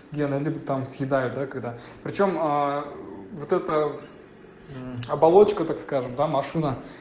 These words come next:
для выживания генов, это не только люди, это также все живые там растения, а, что еще? Животные, насекомые, все это как раз оболочка. И,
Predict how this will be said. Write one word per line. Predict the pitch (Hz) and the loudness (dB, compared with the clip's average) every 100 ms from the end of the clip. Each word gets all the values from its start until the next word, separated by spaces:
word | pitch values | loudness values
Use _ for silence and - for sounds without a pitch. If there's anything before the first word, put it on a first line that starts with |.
| - 139 | -14 0
для | 139 131 | 2 4
выживания | 135 135 147 143 147 | 2 0 0 0 -2
генов, | 208 175 - | 0 -2 -2
это | - | -4
не | 139 | -2
только | 139 214 - | 0 0 0
люди, | 196 175 | 0 4
это | 143 139 | 4 4
также | 123 120 131 120 - - - - | -2 -6 -6 -10 -12 -20 -20 -20
все | - - 170 175 165 151 143 | -14 -2 2 4 4 2 -2
живые | 131 143 143 | -2 0 0
там | 135 127 | 0 -2
растения, | 135 - - 226 214 196 170 165 - - 165 | -2 -4 -6 -4 -2 -2 -2 -4 -8 -16 -14
а, | 147 143 - 147 - - | -12 -14 -14 -18 -20 -20
что | - 147 | -14 -10
еще? | 123 110 110 - - - 160 | -8 -10 -14 -16 -20 -14 -6
Животные, | 139 156 208 214 214 165 147 - - - | -2 2 4 4 2 -2 -2 -6 -14 -8
насекомые, | 139 160 - 208 208 156 | -6 -4 2 4 4 0
все | - 180 | 0 0
это | 180 - | 0 -2
как | 120 - | -4 0
раз | 156 - - - - - | 0 0 -12 -18 -14 -6
оболочка. | 135 143 139 131 - - - - - - - - - - - - - - - - 165 | -2 2 2 0 -4 -12 -14 -20 -20 -20 -20 -20 -20 -20 -20 -20 -20 -20 -18 -12 -6
И, | 156 156 156 | -4 0 2